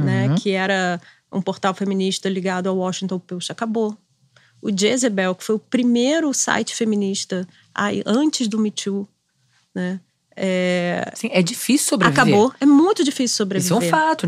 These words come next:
Speaker 2: É, quem patrocina, entendeu? Aonde estão as empresas pra gente sustentar? A gente precisa viver.
Speaker 1: Empresas que sustentem com liberdade,
Speaker 2: Pois é.
Speaker 1: né? Que
Speaker 2: Sim,
Speaker 1: você
Speaker 2: sem
Speaker 1: vai falar o que
Speaker 2: silenciar.
Speaker 1: você quiser.
Speaker 2: Exatamente.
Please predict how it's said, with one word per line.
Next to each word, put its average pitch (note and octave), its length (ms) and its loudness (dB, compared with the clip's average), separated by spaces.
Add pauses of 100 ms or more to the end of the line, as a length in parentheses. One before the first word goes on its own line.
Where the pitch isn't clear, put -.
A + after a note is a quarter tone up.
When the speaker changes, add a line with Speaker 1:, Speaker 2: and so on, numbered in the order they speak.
Speaker 2:
É, D#3+ 80 0
quem - 280 0
patrocina, - 520 2
entendeu? E3 360 4
Aonde F#3+ 360 4
estão A#3 200 4
as F#3 120 4
empresas E3 520 2
pra D3 140 0
gente D3 160 -6
sustentar? - 640 -2 (580)
A A#2 40 -14
gente - 80 -12
precisa B2 320 -6
viver. E3+ 420 0 (440)
Speaker 1:
Empresas A#3+ 460 0
que - 100 -10
sustentem B3+ 460 -2
com C#4+ 160 0
liberdade, B3+ 640 -2
Speaker 2:
Pois F3+ 200 0
é. G#3+ 200 2
Speaker 1:
né? G3+ 240 -2 (100)
Que G#3 100 -4
Speaker 2:
Sim, G#3 100 4
Speaker 1:
você F3+ 80 4
Speaker 2:
sem G#3+ 80 4
Speaker 1:
vai G#3+ 180 6
falar - 220 4
o A3 40 6
que - 60 2
Speaker 2:
silenciar. A3+ 260 6
Speaker 1:
você - 60 4
quiser. A3 320 2
Speaker 2:
Exatamente. A3+ 580 4